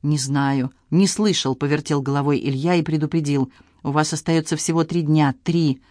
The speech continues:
А сколько прутьев подпилили?» «Ни одного». «Надо хотя бы три, чтобы можно было пролезть».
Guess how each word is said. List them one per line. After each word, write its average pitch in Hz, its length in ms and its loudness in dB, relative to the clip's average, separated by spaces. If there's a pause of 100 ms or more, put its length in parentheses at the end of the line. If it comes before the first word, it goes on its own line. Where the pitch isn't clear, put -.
(280)
А 156 120 2
сколько 202 400 0
прутьев 185 400 0
подпилили?» 175 640 0 (280)
«Ни 156 160 4
одного». 139 560 0 (540)
«Надо 143 340 -2
хотя 156 360 0
бы 156 140 2
три, 160 260 -2
чтобы 147 280 -2
можно 160 300 0
было 156 200 2
пролезть». 170 560 0